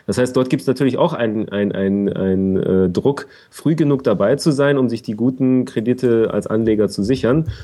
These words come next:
Und so kommt dann halt Angebot und Nachfrage zusammen und das Kreditniveau pendelt sich im Moment bei dem, was ich so sehe, bei fünf Prozent ungefähr ein, was,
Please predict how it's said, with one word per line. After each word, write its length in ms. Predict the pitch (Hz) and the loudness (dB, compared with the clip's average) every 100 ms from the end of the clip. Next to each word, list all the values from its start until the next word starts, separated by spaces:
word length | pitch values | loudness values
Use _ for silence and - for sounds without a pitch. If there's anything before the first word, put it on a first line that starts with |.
| - | -4
Und 180 | 120 107 | -2 0
so 140 | 135 | 0
kommt 260 | 160 147 143 | 2 2 2
dann 160 | 135 | 2
halt 160 | 131 120 | 2 0
Angebot 440 | 127 127 123 127 | 2 2 2 0
und 80 | 120 | 0
Nachfrage 440 | 110 113 120 113 | 0 -2 0 -2
zusammen 480 | 110 107 95 113 165 | -2 -2 0 2 2
und 160 | 156 131 | 0 -2
das 120 | - | -6
Kreditniveau 520 | - 117 131 143 131 | -6 -4 0 0 2
pendelt 380 | 131 123 127 127 | 0 0 0 0
sich 220 | 131 123 | 0 0
im 80 | - | 0
Moment 380 | 107 101 120 139 | 2 2 2 2
bei 120 | 110 | 0
dem, 160 | 110 110 | 2 0
was 160 | 104 | 0
ich 160 | - - | -6 -4
so 240 | 131 127 | 0 2
sehe, 380 | 123 113 120 117 | 2 2 2 2
bei 340 | 107 110 110 110 | 2 2 2 0
fünf 300 | 120 120 - | 0 -2 0
Prozent 400 | 107 - 107 104 | -2 0 0 2
ungefähr 420 | 107 104 104 - | 0 0 -2 0
ein, 320 | 95 92 82 | 2 4 2
was, 320 | 85 - - | 0 -4 -14